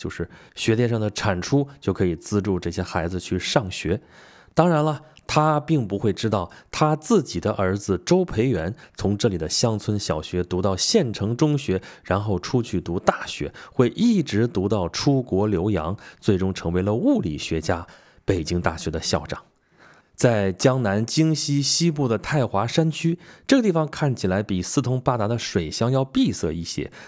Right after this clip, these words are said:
但是我们从一份北川张氏宗谱《学校津贴条例》里边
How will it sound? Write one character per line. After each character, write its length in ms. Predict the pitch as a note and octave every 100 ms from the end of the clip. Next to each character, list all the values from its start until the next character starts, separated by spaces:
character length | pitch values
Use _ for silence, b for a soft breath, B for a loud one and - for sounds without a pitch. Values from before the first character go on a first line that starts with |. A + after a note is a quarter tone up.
| B
但 160 | A2
是 280 | G2 - F2+ B B
我 120 | G#2
们 120 | A2
从 200 | G#2+ A2+
一 160 | A2+ B2
份 260 | B2+ A#2+ F#2+
北 340 | - A2 F2
川 360 | E2 - B2+ C3+
张 260 | F#3+ G3+
氏 240 | F#3+ E3+ A2+
宗 240 | - E3
谱 340 | D#3 F#2 F2 -
《学 380 | - - G#2 C#3+
校 260 | - C3
津 260 | F#2+ D#3+ E3+
贴 200 | - E3+
条 280 | - - A2+
例》 140 | G#3+
里 160 | C3+ D#2+
边 180 | D#2